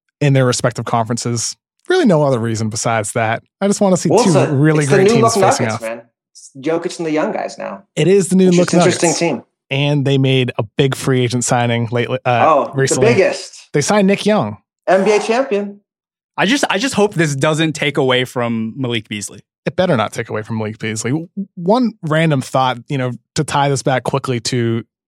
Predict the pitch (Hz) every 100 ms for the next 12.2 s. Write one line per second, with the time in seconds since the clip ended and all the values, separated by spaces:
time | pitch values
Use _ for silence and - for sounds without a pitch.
0 | - 127 - 131 120 120 113 117 123 117
1 | - 113 - 135 208 233 - 156 147 117
2 | 113 - 151 123 107 101 - 123 113 _
3 | _ _ - - 175 190 190 160 143 123
4 | 101 165 147 156 175 214 214 190 156 143
5 | 151 131 131 120 117 113 117 123 143 156
6 | 160 147 135 - 180 156 147 135 131 123
7 | 117 120 120 117 117 - _ _ _ _
8 | - 127 - 139 139 - 131 131 139 156
9 | 160 - - - - 185 156 156 180 _
10 | _ - 135 135 131 143 135 139 - 143
11 | 135 120 135 - 139 135 135 - - 139
12 | 147 151